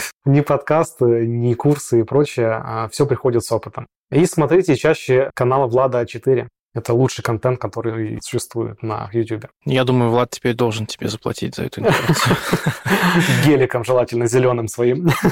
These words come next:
Speaker 1: <laughs>
Speaker 2: Спасибо тебе большое. Спасибо, что уделил время,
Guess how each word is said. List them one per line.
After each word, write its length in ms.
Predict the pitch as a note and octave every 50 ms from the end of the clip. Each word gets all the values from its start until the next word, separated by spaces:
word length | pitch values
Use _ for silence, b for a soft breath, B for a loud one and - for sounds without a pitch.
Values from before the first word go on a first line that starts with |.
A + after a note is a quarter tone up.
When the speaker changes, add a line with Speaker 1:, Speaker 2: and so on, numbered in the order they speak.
| - - - E3
Speaker 1:
<laughs> 380 | - - - D3+ - _ _
Speaker 2:
Спасибо 440 | - - - - C3 F#3 F3+ E3 D#3
тебе 160 | C#3 C3 A#2+
большое. 460 | A#2 B2 A#2 - - - C#3+ D3 C3+ - _ _ _ -
Спасибо, 440 | A#2+ - - C3 - - F3+ D3+ C3+
что 160 | - - B2+
уделил 340 | B2 A#2 A#2 A#2+ C3 B2+ A#2+
время, 380 | A#2 A#2 C3 D#3 E3 F3+ A#2